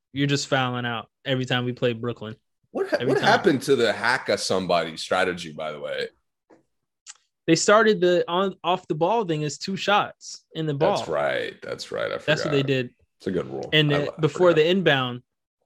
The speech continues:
Speaker 1: if, if you foul and it's not on the pass, it's, you get the ball back. It's a
Speaker 2: Yeah.
Speaker 1: shot in the ball back. So, yeah, they started that. That's what ruined it.
Speaker 2: 'Cause I was thinking the whole series, I'm like,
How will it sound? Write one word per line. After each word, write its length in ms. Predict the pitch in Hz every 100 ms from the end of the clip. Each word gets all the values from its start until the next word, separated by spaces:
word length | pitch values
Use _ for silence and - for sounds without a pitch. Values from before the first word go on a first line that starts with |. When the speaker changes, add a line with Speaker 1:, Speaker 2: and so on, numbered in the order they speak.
| _ -
Speaker 1:
if, 140 | 151
if 240 | 147 151 143
you 80 | 156
foul 600 | 175 170 165 160 139 - _ _
and 100 | 156
it's 140 | 147 160
not 180 | 156
on 140 | 147 147
the 80 | 139
pass, 460 | 165 165 139 -
it's, 220 | 127 - -
you 100 | 143
get 140 | 139
the 60 | 135
ball 260 | 131 143 139
back. 280 | 123 120 131
It's 120 | -
a 40 |
Speaker 2:
Yeah. 100 | 147
Speaker 1:
shot 260 | 147 143 -
in 80 | 131
the 80 |
ball 220 | 123 135 139
back. 280 | 117 - - _ _ _ _ -
So, 320 | 131 120 117 _ _ _ _ _ - - -
yeah, 220 | 135 123
they 80 | 123
started 360 | - 143 131 127
that. 200 | 135 127
That's 180 | 135 139
what 200 | 127 - 117
ruined 400 | 131 143 131 117
it. 220 | 113 - _ _ _ _ _ -
Speaker 2:
'Cause 100 | 95
I 40 | 156
was 120 | -
thinking 220 | 156 170
the 120 | 113
whole 480 | 98 123 131 117 - -
series, 520 | - - 131 110 98
I'm 140 | 101 90
like, 320 | 90 92